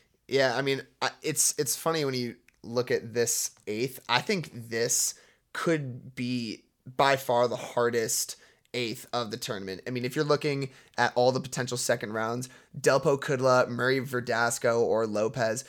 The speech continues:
Coric, and maybe Kruger pulls it out. I don't know. You would, you would know how he's playing best. Um, but then you've got Medvedev and Tsitsipas. I mean, you've got a ton of young talent. And then on the other side,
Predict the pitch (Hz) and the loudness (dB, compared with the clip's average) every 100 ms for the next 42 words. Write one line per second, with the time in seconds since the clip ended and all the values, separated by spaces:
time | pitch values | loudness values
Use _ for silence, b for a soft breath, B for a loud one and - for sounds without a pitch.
0 | B B B - 135 131 - - - 131 | B B B 2 4 4 0 -6 -6 -4
1 | 120 120 127 131 131 123 - - - 131 | -2 -2 0 0 -2 -4 -12 -12 -4 -2
2 | 135 147 151 143 147 151 165 127 123 120 | 0 0 0 -2 2 4 4 4 0 0
3 | 139 135 127 151 139 127 117 123 127 120 | 0 0 0 2 2 2 0 0 0 -2
4 | - 120 113 156 120 110 - - B B | -2 -4 -2 0 2 2 0 -8 B B
5 | B - 113 110 104 101 92 _ - 135 | B -2 0 2 2 -2 -8 _ -12 -4
6 | 135 127 123 117 120 123 135 135 131 120 | -2 0 0 0 0 0 2 2 2 0
7 | 127 127 123 120 123 131 127 147 156 - | -4 -4 -4 -2 -2 -4 -6 -2 0 0
8 | 131 - - 131 127 120 110 110 120 117 | -4 -10 -4 -2 -2 -4 -4 -4 -4 -6
9 | - 113 127 123 107 - b b - 147 | -8 -4 -2 -2 -6 -12 b b -6 0
10 | 165 147 175 175 - 110 104 | 2 4 4 4 2 2 0